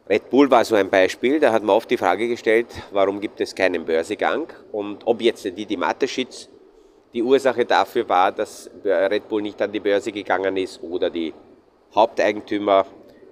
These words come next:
in Taiwan. Das werden wir jetzt vermutlich dann demnächst erfahren. Es gibt noch einen anderen Grund, warum Unternehmen, also zuerst einmal, ähm, Unternehmen müssen sich dann als Aktiengesellschaft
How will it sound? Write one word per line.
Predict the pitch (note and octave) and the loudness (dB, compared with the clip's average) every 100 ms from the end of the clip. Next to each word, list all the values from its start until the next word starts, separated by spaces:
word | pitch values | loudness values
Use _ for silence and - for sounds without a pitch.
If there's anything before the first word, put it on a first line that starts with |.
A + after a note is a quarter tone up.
| - | -4
in | G2+ G2 G2+ F#2 | -2 -2 -4 -6
Taiwan. | - F#2 E2 E2 A#2 C3 - - | 0 2 2 2 0 -6 -16 -10
Das | G#2+ | 0
werden | A2+ A#2+ | 2 4
wir | A#2 A2 | 4 6
jetzt | A2 C#3 - | 6 4 0
vermutlich | - A#2+ C#3 - D3 - | -2 0 -2 -2 -4 2
dann | B2+ A2 | 0 2
demnächst | G#2+ A#2+ A#2 | 0 -2 -2
erfahren. | A#2+ - D#2 D#2 B2 - - _ _ _ _ _ - _ _ _ _ _ _ _ _ _ _ _ _ - | -4 -2 -2 -2 -6 -12 -20 _ _ _ _ _ -20 _ _ _ _ _ _ _ _ _ _ _ _ -8
Es | A2+ | -4
gibt | D3+ - - | -4 -4 -6
noch | C3+ C#3 | -2 2
einen | C#3+ C3+ | 4 4
anderen | - D3 D3+ | 2 2 2
Grund, | A#2+ G#2+ G2 F#2+ - | 2 0 -2 -10 -2
warum | G#2 G#2 A2 G#2+ G#2+ - - - | 2 4 2 0 -10 -18 -20 -14
Unternehmen, | G#2 - F#2+ F2 G#2 A#2+ B2 - - - | -10 -6 -4 -4 -2 -4 -4 -12 -18 -8
also | A#2 A#2+ - - - | -2 -2 -4 -16 -4
zuerst | C3+ C3+ | -2 2
einmal, | C#3 C3+ - - - | 2 2 -4 -14 -2
ähm, | A2+ A2 G2+ - - _ - | -2 -2 -12 -20 -20 _ -10
Unternehmen | B2 A2+ A2+ A2+ C3 B2 | -6 -2 -2 0 -2 -4
müssen | C3 - C3 | -8 -8 -10
sich | B2 - | -10 -4
dann | A2+ G2+ | -4 -2
als | G#2 G#2+ - | -2 -2 -4
Aktiengesellschaft | G2+ - - B2 G#2+ G2 F#2 F2 - G2 C3+ - | -8 -8 -6 -6 -4 -4 0 -2 0 -2 -2 -12